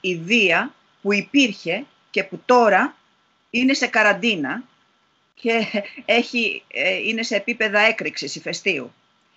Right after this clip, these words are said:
Από ό,τι φαίνουνε-, φαίνουνε από τις, φαίνεται από τις κλήσεις που γίνονται στα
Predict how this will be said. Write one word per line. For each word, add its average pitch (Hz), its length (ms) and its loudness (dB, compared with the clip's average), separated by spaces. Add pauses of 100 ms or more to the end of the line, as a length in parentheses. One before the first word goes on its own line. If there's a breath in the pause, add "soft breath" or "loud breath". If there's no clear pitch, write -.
(460 soft breath)
Από 165 240 -2
ό,τι 190 140 -4
φαίνουνε-, 190 600 -2
φαίνουνε 185 440 0
από 170 140 0
τις, - 340 -12
φαίνεται 190 360 -2
από 165 140 -6
τις - 200 -10
κλήσεις 214 360 -6
που 180 120 -8
γίνονται 202 380 -4
στα 160 540 2